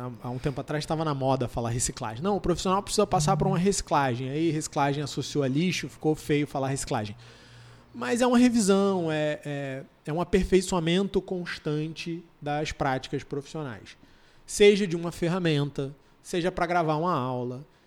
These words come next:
seja pra utilizar a tecnologia que tá embarcada nos materiais didáticos hoje em dia,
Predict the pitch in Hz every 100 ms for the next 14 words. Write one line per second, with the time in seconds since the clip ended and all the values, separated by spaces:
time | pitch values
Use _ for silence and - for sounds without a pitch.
0 | _ - 175 165 180 180 165 160 160 160
1 | - 170 175 147 147 151 185 190 160 147
2 | 147 127 143 147 - 143 151 151 - 135
3 | 135 139 139 135 139 135 139 135 123 127
4 | - 131 131 156 143 113 131 123